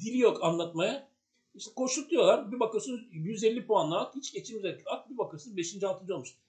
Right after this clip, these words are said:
Gerçi öyle hiç geçilmeyecek atların, e, ekipleri genelde sağlam olur da. Ama işte arada oluyor mu? Oluyor arkadaşlar.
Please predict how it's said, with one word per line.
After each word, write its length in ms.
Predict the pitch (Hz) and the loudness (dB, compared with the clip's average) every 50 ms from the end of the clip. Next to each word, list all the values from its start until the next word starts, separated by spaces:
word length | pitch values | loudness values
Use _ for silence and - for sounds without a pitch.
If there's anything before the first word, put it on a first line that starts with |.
| _ _ _ | _ _ _
Gerçi 240 | 233 240 - - 233 | -6 -4 -2 -4 -4
öyle 120 | 233 240 | -4 -4
hiç 180 | 240 240 - - | -6 -6 -8 -8
geçilmeyecek 400 | 220 220 - 247 220 226 220 220 | -8 -8 -8 -6 -4 -2 0 0
atların, 360 | 220 220 - 220 226 226 226 | 0 2 2 0 0 0 -4
e, 380 | - 185 175 160 160 165 156 147 151 151 151 - - - - 165 | -4 -4 -4 -2 -2 -4 -6 -6 -6 -6 -6 -8 -12 -18 -18 -16
ekipleri 340 | 151 - 214 - 190 202 226 202 - - 160 | -16 -14 -12 -2 0 0 0 0 -8 -8 -6
genelde 320 | 175 185 196 196 202 220 | -4 -4 -4 -6 -8 -8
sağlam 400 | - - 190 180 185 226 240 226 | -4 -2 0 2 4 4 4 2
olur 220 | 175 208 - - | 0 -2 -4 -4
da. 200 | 349 311 - - _ _ _ _ _ _ _ _ _ _ | -6 -8 -10 -12 _ _ _ _ _ _ _ _ _ _
Ama 260 | - - - 160 233 285 | -6 -4 -2 0 0 0
işte 200 | - - 214 196 | 0 0 -2 0
arada 460 | 196 196 190 202 214 220 226 - - | 2 2 2 4 4 2 2 6 6
oluyor 260 | 220 226 240 165 139 | 6 6 6 4 2
mu? 260 | 175 233 247 240 - - _ _ | 0 -2 -4 -6 -10 -16 _ _
Oluyor 300 | - 240 - 214 208 180 | -8 -6 0 2 4 4
arkadaşlar. 600 | 151 143 151 151 147 - - 220 226 226 - _ | 4 2 0 -4 -6 -4 -6 -6 -8 -8 -14 _